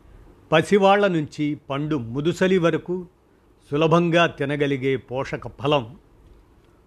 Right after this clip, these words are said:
శుభకార్యాల్లోనూ, పూజల్లోనూ నైవేద్యంగా, ప్రసాదంగా పంచే పవిత్ర ఫలం. అదే మనందరికీ సుపరిచితమైన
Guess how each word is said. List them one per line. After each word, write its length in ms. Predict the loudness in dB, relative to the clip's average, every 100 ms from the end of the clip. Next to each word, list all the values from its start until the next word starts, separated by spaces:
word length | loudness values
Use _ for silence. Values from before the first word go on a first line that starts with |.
| _ 0
శుభకార్యాల్లోనూ, 1080 | 2 4 2 2 0 0 -2 -4 -6 -8 -10 _ _ -20 _ _ _ 2
పూజల్లోనూ 800 | 4 4 4 4 2 0 -6 -8 -18 _ _ _ _ -20
నైవేద్యంగా, 1120 | -10 -4 0 2 0 0 -2 0 0 -2 -6 _ _ _ _
ప్రసాదంగా 680 | -6 0 4 4 2 -2 -4
పంచే 640 | -4 -6 -8 -6 -8 -8 -12 _ _ -6
పవిత్ర 520 | -2 -2 -4 -4 -6 -8 _
ఫలం. 380 | -2 2 2 0 -8 _ _ _ _ _ _ -6
అదే 440 | 2 2 2 -2 -14
మనందరికీ 880 | -10 -8 -8 -4 -2 -2 -2 -6 -6
సుపరిచితమైన 1120 | -8 -8 -6 -4 -4 -6 -6 -2 -2 -2 -4